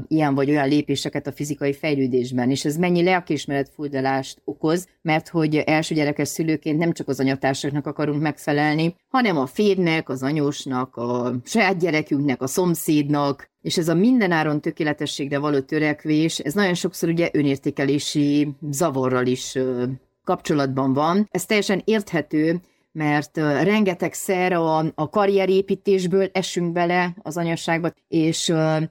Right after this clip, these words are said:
ugye a családépítésnek is attól függ, hogy melyik szakaszában születik a gyerek, és persze, hogy, hogy ez az a dolog, ami sohasem fog hibátlanul működni, és pont azért szeretem a,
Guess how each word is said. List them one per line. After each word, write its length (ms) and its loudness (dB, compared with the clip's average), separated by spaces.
ugye 180 0
a 60 -6
családépítésnek 920 0
is 100 -10
attól 240 -4
függ, 160 -14
hogy 80 -4
melyik 200 0
szakaszában 720 0
születik 440 -2
a 40 0
gyerek, 360 0
és 260 -4
persze, 320 2
hogy, 280 2
hogy 220 0
ez 160 0
az 140 0
a 60 2
dolog, 300 2
ami 120 2
sohasem 640 -2
fog 140 -6
hibátlanul 560 -2
működni, 440 0
és 160 0
pont 420 -2
azért 360 0
szeretem 640 -2
a, 180 -4